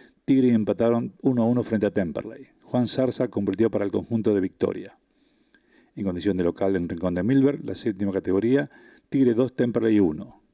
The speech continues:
Gonzalo Flores en el primer tiempo y Adriano Campo en la segunda mitad fueron los goleadores.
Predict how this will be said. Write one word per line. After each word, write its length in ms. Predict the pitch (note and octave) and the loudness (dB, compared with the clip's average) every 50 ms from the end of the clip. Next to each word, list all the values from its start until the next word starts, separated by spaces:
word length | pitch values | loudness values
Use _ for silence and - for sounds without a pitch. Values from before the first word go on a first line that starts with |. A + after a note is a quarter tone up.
| _ _ - | _ _ -12
Gonzalo 320 | - F2+ - A2 G2+ G2 | -10 -6 -2 -2 -2 -2
Flores 320 | - - A2 G#2+ G#2 - - | 0 0 0 0 0 -2 -4
en 60 | F#2+ | -6
el 40 | F2 | -4
primer 240 | F2+ F2+ F2 F2+ | -4 -4 -4 -4
tiempo 420 | - - - A#2+ A#2+ A2+ G#2 A#2 A#2+ | -4 -2 0 0 0 0 0 0 2
y 120 | A2+ G2 | 2 2
Adriano 320 | F#2 F#2 F#2+ F#2+ F#2+ F#2 F2+ | 2 2 0 0 -2 -4 -4
Campo 300 | - G#2 G2+ G2+ F#2+ G2 | -4 -4 -4 -2 -2 -4
en 40 | |
la 60 | F#2+ F#2 | -4 -6
segunda 340 | - - F#2 F#2+ F2+ F2+ | -6 -6 -6 -4 -4 -4
mitad 380 | F2 F2 - - C#3 C#3 C#3 C3+ _ - - - - _ | -6 -6 -4 -2 -2 -2 -2 -6 _ -20 -20 -20 -20 _
fueron 360 | _ - - B2+ B2+ B2+ B2 | _ -2 0 2 2 2 2
los 100 | A#2 A2+ | 0 0
goleadores. 720 | F#2 G#2+ G#2 G2+ G2+ G2 E2+ - - - - - - - | 0 0 0 0 0 0 0 -2 -4 -8 -14 -14 -16 -16